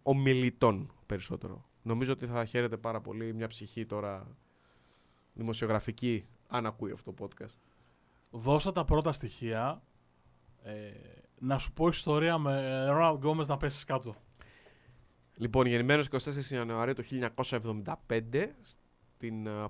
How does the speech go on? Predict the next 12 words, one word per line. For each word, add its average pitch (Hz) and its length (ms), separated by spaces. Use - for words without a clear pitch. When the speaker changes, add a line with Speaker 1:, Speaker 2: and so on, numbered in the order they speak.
Speaker 1:
Πούντα 120 320
Αρένας 120 480
της - 160
Κοσταρίκα. 107 720
Έρχεται 139 680
το 123 80
καλοκαίρι 123 600
του 113 560
χίλια 185 140
εννιακόσια 139 400
ενενήντα 110 260
εννέα, 113 460